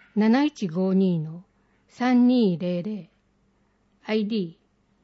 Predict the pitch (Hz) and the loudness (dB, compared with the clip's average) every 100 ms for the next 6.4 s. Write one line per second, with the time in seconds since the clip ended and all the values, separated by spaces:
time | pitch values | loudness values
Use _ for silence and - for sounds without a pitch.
0 | _ - 202 220 247 262 214 180 175 208 | _ -14 -12 -4 -2 0 0 0 0 2
1 | 233 233 226 196 175 196 - 233 247 247 | 2 2 -2 -6 -12 -12 -10 -6 -6 -8
2 | - - 165 170 - _ _ _ _ - | -18 -16 -12 -12 -16 _ _ _ _ -20
3 | _ _ _ _ _ _ _ _ _ _ | _ _ _ _ _ _ _ _ _ _
4 | _ - 240 277 277 294 262 226 - 165 | _ -8 2 4 4 4 0 0 -4 -14
5 | 165 _ _ _ _ _ _ _ - 214 | -14 _ _ _ _ _ _ _ -2 0
6 | 208 196 190 | 2 0 -4